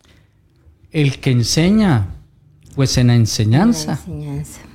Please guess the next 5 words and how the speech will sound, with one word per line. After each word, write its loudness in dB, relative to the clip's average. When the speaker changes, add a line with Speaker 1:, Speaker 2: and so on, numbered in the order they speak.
Speaker 1:
Hay, 0
hay, 2
hay 0
diferentes, 2
este, -2